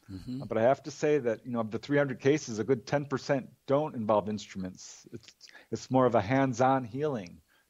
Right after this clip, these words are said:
Speaker 2: done on the part of the E Ts.
Speaker 1: Do you,
Speaker 2: Uh,
Speaker 1: do
Speaker 2: so
Speaker 1: you
Speaker 2: that
Speaker 1: think,
Speaker 2: does happen.
Speaker 1: yeah, do you
Speaker 2: That's
Speaker 1: think we humans can do that sometime in the future, Preston?
Speaker 2: Oh, yeah.
Speaker 1: The
Speaker 2: In
Speaker 1: hands-on
Speaker 2: fact,
Speaker 1: healing?
Speaker 2: yeah, I put a chapter on this in the book,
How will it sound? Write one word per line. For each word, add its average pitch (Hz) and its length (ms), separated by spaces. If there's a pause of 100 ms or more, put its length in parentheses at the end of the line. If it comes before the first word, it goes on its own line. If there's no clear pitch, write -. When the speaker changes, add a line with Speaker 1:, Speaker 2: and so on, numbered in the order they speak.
Speaker 2:
done 127 200
on 110 120
the 107 60
part 117 260
of 98 60
the 107 200
E 117 60
Ts. 117 520 (1120)
Speaker 1:
Do 143 80
you, 113 60
Speaker 2:
Uh, 107 60
Speaker 1:
do - 100
Speaker 2:
so 147 140
Speaker 1:
you 113 80
Speaker 2:
that 131 160
Speaker 1:
think, 165 100
Speaker 2:
does 147 220
happen. 123 400 (360)
Speaker 1:
yeah, 139 140
do 123 80
you 151 60
Speaker 2:
That's 175 100
Speaker 1:
think 165 200
we 170 140
humans 170 400
can 151 200
do 156 180
that 147 200
sometime 135 480
in 135 100
the 135 60
future, 135 480 (460)
Preston? 113 420 (600)
Speaker 2:
Oh, 156 140
yeah. 156 340
Speaker 1:
The 117 60
Speaker 2:
In 110 60
Speaker 1:
hands-on 123 480
Speaker 2:
fact, 135 280
Speaker 1:
healing? 123 380 (600)
Speaker 2:
yeah, 143 220
I 131 40
put 139 200
a 135 40
chapter 143 420
on 143 80
this 143 240
in 139 100
the 135 80
book, 135 400